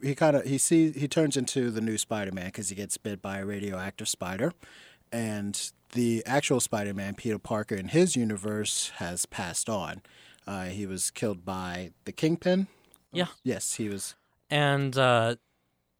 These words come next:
Speaker 2: I should probably mention, uh, we're going to be going into some, uh, light spoilers. So, uh, we will try to keep it as spoiler light as possible.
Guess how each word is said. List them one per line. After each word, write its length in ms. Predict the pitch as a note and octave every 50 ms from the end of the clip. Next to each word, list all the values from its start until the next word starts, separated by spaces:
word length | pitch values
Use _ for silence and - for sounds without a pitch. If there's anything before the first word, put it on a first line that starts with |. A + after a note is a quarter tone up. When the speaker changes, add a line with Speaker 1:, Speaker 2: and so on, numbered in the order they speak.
| _ _ _
Speaker 2:
I 100 | C3+ C3+
should 240 | C3 - - C#3+ A#2+ - _ _ _ _
probably 640 | - E3+ D#3 C#3+ C#3 C#3 C#3 C3 B2 A#2+ A#2+ B2 - _ _ _
mention, 840 | C3+ B2+ A2+ A2+ A2+ A#2 A#2 A#2 - C#3+ B2+ A#2 A#2 A#2 A#2 A#2 A#2 - -
uh, 500 | A#2 G#2+ G2+ G2+ G2 G2 F#2+ F#2+ G2 G2 - _ _ _ _ _ _ _ _ _ _ _ _ _ _ D3
we're 280 | C#3 D3 D3 C#3+ C#3+
going 420 | C3 A#2 - - C#3+ C#3+ D3 D3 C#3+
to 160 | - - -
be 280 | C3 C3 B2+ B2 A#2+ A2+
going 360 | - - B2 A#2+ A#2+ A#2+ A#2
into 380 | A2 A2 G#2+ - - A#2 A2
some, 580 | G2+ - - - G#2+ G2 F#2+ G2 G2 F#2+ G2+ - -
uh, 260 | - A2 G2+ G2 G2 - -
light 440 | - B2 G#2+ G#2+ A#2 B2+ B2+ A2+ -
spoilers. 840 | - - - - G#2 A2 A#2+ C3 D#3 E3+ E3+ F3 F3 D#3+ - - - - _ _ _ _ _ _ _ _ _ _ -
So, 640 | - - D3 C3+ B2 A#2+ A2+ A2+ A2+ A#2 A2+ A#2 G#2+ G#2+ A#2 -
uh, 360 | - A2+ G#2+ G#2 G#2 G2+ G#2 - - B2+
we 180 | B2+ C3+ C#3
will 400 | C#3 C3+ B2+ B2 B2+ A#2+ A#2 A#2+ - - -
try 320 | - - - C#3 C3+ C3 B2
to 320 | A#2 - - A#2+ G#2+ G#2 - _ _ _ _
keep 220 | - - B2+ A2+ B2
it 40 | A#2
as 200 | G#2+ G#2 G2 -
spoiler 640 | - - - - C#3 C3+ B2+ B2 A#2+ A#2+ A2 G#2
light 400 | G2+ F#2+ G2+ A2 A#2+ B2 - -
as 300 | A2+ G#2 G2+ G2 F#2+ -
possible. 680 | - _ - A#2 A2 G#2 - - D#3+ E3 F3 F3 F3 -